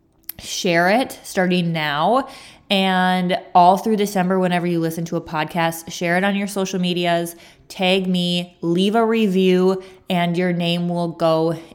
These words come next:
into a drawing for a goodie basket. I also have another fun giveaway that's happening for my Becoming Aligned membership. If you join my membership anytime in December,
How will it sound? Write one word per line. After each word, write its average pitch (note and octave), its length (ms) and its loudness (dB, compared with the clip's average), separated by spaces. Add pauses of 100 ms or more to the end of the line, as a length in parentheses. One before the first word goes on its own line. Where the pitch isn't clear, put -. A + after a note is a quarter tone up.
into E3 840 -2
a D#3+ 80 0
drawing D#3 440 -4
for D3+ 400 -6
a D3+ 380 -4
goodie D3+ 220 0
basket. C#3+ 560 -6 (480)
I F#3+ 100 0 (100)
also F3 260 0
have A3 220 0
another F#3 320 0
fun E3+ 220 -4
giveaway E3+ 360 -2
that's E3 200 -2
happening E3+ 560 -4 (540)
for F3 300 2
my E3+ 320 -2
Becoming F3 580 -4
Aligned D#3+ 600 -4 (160)
membership. E3 800 -4
If G3+ 320 -2
you G#3 240 0
join F3+ 640 0 (380)
my G3+ 160 0
membership E3 680 -2 (300)
anytime F#3+ 640 0
in F3+ 100 0
December, D3+ 720 -6